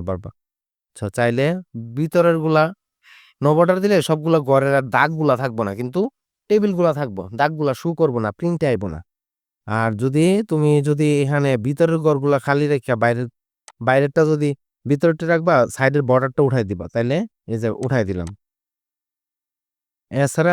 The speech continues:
আমরা যদি এখান থেকে এটা দেই, এইটা যদি ইনসার্ট বর্ডার যদি দেই, ইনসাইড,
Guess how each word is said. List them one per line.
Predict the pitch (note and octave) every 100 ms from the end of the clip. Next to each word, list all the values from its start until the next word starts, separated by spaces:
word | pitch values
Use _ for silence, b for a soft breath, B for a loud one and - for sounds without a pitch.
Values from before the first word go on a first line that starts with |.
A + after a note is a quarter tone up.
| D#3
আমরা | C3+ C3
যদি | C#3 C#3+
এখান | C#3+ C#3+
থেকে | C#3 - F3 A#3+ - _ _ _ _ _ _ _ _ _ _ -
এটা | D#3 F3 C#3
দেই, | G2+ E2 - _ _ _ _ C#3+
এইটা | D3+ E3+ E3
যদি | D#3 C#3 C#3+
ইনসার্ট | D3+ - D#3+ D3+ - A2
বর্ডার | B2 A#2 A#2
যদি | A2 G2+ F#2+
দেই, | B2+ E3 A#2
ইনসাইড, | A#2+ - C3+